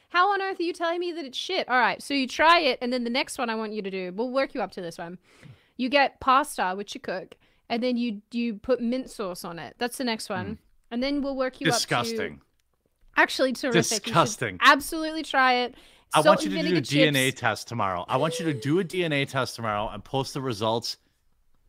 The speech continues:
Speaker 2: by the way, I cannot try something and tell you, but I want you to go on a different screen and look up what a Alabama Hot Pocket is. And then
Speaker 1: If
Speaker 2: you tell me
Speaker 1: it's
Speaker 2: if you think someone
Speaker 1: gross
Speaker 2: needs to try that before saying it's bad. All right, I'm gonna catch up on these. You read it, it's called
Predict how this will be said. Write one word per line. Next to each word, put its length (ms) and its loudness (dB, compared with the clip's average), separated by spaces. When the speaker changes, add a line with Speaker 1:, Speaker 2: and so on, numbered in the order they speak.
Speaker 2:
by 120 4
the 60 2
way, 180 2
I 180 2
cannot 680 -2
try 140 -2
something 280 -4
and 80 -8
tell 120 -2
you, 60 -2
but 180 -8
I 60 0
want 260 -2
you 60 -6
to 160 0
go 140 2
on 140 2
a 60 0
different 320 -4
screen 200 -2
and 100 -4
look 140 -2
up 160 -2
what 120 -2
a 140 0
Alabama 560 2
Hot 340 2
Pocket 380 -8
is. 360 -8
And 100 -6
then 100 2
Speaker 1:
If 80 -2
Speaker 2:
you 80 -2
tell 240 0
me 120 -2
Speaker 1:
it's 80 -4
Speaker 2:
if 40 -6
you 80 4
think 220 2
someone 280 2
Speaker 1:
gross 60 0
Speaker 2:
needs 180 -4
to 120 -2
try 420 2
that 380 2
before 480 -2
saying 320 -2
it's 120 -8
bad. 380 -2
All 80 -2
right, 140 2
I'm 80 -2
gonna 140 2
catch 260 -6
up 80 -8
on 120 0
these. 280 -10
You 120 -4
read 180 2
it, 20 8
it's 80 8
called 160 2